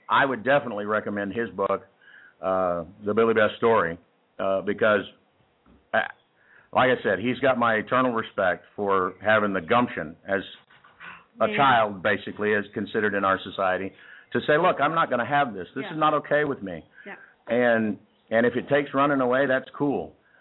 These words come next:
Speaker 1: And,
Speaker 2: Good for
Speaker 1: uh,
Speaker 2: you.
Speaker 1: it was actually the media attention from all of that that helped to work it out. But we'll get details on that with, from Billy himself. Um, we do have a caller. It's probably one of our guests, but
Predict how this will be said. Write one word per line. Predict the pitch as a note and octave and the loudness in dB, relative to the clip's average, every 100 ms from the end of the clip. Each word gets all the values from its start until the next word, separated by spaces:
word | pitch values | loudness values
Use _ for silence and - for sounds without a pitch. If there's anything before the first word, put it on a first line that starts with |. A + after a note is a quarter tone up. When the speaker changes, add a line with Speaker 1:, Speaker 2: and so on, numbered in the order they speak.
| _ - | _ -4
Speaker 1:
And, | A2 A2+ A2 G#2 | 0 2 2 0
Speaker 2:
Good | G#2 | -4
for | F#2+ | -2
Speaker 1:
uh, | G#2+ | -2
Speaker 2:
you. | B3 A#3 F#3+ | -2 -6 0
Speaker 1:
it | C#3 | 0
was | C3 | 4
actually | C#3+ D#3+ E3+ D#3+ | 2 2 -2 0
the | |
media | C3+ C#3 D3 C#3 | 0 2 0 0
attention | - D3 D3 C#3 | 0 -4 -2 -6
from | C3 | -2
all | B2+ C3 | 0 0
of | C3 | 2
that | B2+ C3+ | 2 0
that | B2+ | -2
helped | A#2+ B2+ B2 | 0 -2 -2
to | B2+ | -6
work | B2+ A#2+ | -6 -2
it | A#2 | 0
out. | B2 - | 0 0
But | F#2+ A#2 | -6 -4
we'll | D3 | -4
get | F3 D#3 | -4 -8
details | F3 D#3 C#3 C3 | -6 -2 0 0
on | C3+ | -2
that | C3 B2 | -2 -2
with, | A#2 - - | -4 -6 -4
from | A#2+ | 0
Billy | B2+ C3+ | 2 2
himself. | A#2+ G2+ D#3 G#2+ B2 - _ _ _ _ - | 0 0 0 0 -2 -10 _ _ _ _ -10
Um, | - G#2 G#2 G2 F#2+ F#2+ _ _ _ _ _ _ _ _ _ _ _ _ _ _ _ _ _ _ _ _ | 0 4 4 4 0 -10 _ _ _ _ _ _ _ _ _ _ _ _ _ _ _ _ _ _ _ _
we | A2+ | -2
do | C#3 A3+ | 2 4
have | E3+ C#3 D#3 - _ _ _ _ _ _ _ - | 4 4 2 -2 _ _ _ _ _ _ _ -8
a | |
caller. | - F3+ G#3+ B2 G3+ - - | -2 0 2 0 -2 -12 -8
It's | G#2+ G#2+ - | -8 -8 -14
probably | - G3+ A#3+ G#3 F#3+ | -4 0 0 0 -2
one | F3 E3+ | 0 0
of | |
our | D#3 | 0
guests, | D3+ F3+ G2 - - - | 0 0 0 -4 -18 -2
but | G#2 G#2+ | 0 0